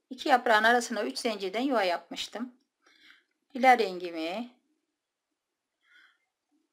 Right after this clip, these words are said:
buradan üç zincirimin arasından girip sık iğne ile tutturuyorum buraya. Bir,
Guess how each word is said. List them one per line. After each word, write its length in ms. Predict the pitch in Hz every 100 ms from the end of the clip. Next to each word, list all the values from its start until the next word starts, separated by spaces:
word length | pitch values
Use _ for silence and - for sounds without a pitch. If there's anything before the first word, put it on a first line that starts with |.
| -
buradan 480 | 254 233 185 180 277
üç 180 | 240 -
zincirimin 560 | 233 214 208 180 170
arasından 600 | - 220 226 247 233 233
girip 380 | 226 233 240 - _ _ _ _ _ _
sık 240 | - 294
iğne 260 | 285 233 196
ile 200 | 185 190
tutturuyorum 720 | - - - 233 247 247 240
buraya. 460 | 220 180 151 - _ _ _ _ _ _ - - _
Bir, 380 | 285 277 285 294